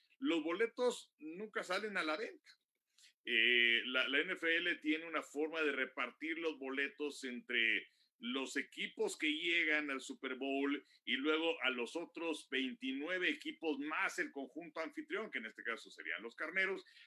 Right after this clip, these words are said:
pero también se quedan con una parte de los boletos, eh, pues, para sus patrocinadores, eh, para toda la gente que tiene que ver con la N F L. Entonces, eh, por ello es que también los precios de los boletos están por las nubes,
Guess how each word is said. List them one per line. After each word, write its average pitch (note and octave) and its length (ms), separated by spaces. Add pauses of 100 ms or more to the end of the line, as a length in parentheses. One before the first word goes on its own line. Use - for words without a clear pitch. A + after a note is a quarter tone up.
(120)
pero E3 300
también E3 400
se G3 160
quedan G3 260
con F3 140
una F#3 240
parte F#3 340
de D#3+ 140
los C#3 180
boletos, D3+ 720
eh, B2+ 260
pues, G3+ 140
para D#3 240
sus B2 200
patrocinadores, C3 1500 (280)
eh, A#2+ 320
para A#2 220
toda C3 220 (120)
la A2+ 100 (100)
gente C3 340
que G#2+ 120
tiene A#2+ 340
que A2 120
ver A#2+ 200
con G#2 160
la A2 100
N A#2+ 140
F A2 340
L. C#3 220 (380)
Entonces, G3+ 580
eh, D3 240
por C3+ 140
ello G3 80
es G#3 60
que A3 100
también F3+ 280
los F#3 160
precios F#3 380
de E3 80
los B2+ 120
boletos D#3+ 560
están - 220
por G3 160
las G3 140
nubes, E4+ 640